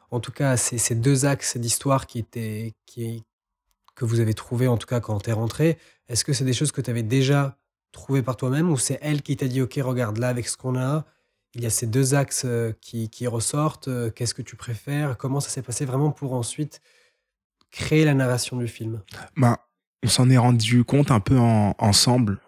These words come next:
Speaker 2: en, en dérochant, en essayant des choses. On a, on a surtout monté des séquences au début. Et ensuite, on, on a vu qu'il y avait ces, ces deux histoires po-,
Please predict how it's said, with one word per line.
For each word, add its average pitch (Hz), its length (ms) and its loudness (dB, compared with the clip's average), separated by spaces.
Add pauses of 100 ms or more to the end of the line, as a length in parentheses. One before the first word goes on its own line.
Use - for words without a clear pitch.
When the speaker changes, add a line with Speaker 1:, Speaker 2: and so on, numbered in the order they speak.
(120)
Speaker 2:
en, 92 800 2
en 92 60 2
dérochant, 107 880 4
en 90 100 4
essayant 104 760 4
des 101 140 2
choses. 107 500 4 (480)
On 101 100 2
a, 104 380 4
on 120 100 0
a 113 100 6
surtout - 280 -2
monté 156 280 4
des 117 100 4
séquences 131 560 0 (100)
au 139 160 0
début. 101 400 2 (600)
Et 110 180 6
ensuite, 127 560 6
on, 120 40 4
on 95 640 4
a 101 100 6
vu 113 240 4
qu'il 120 140 0
y - 20 6
avait 101 220 4
ces, 95 580 2
ces 95 240 2
deux 98 280 4
histoires 113 640 2
po-, 104 220 2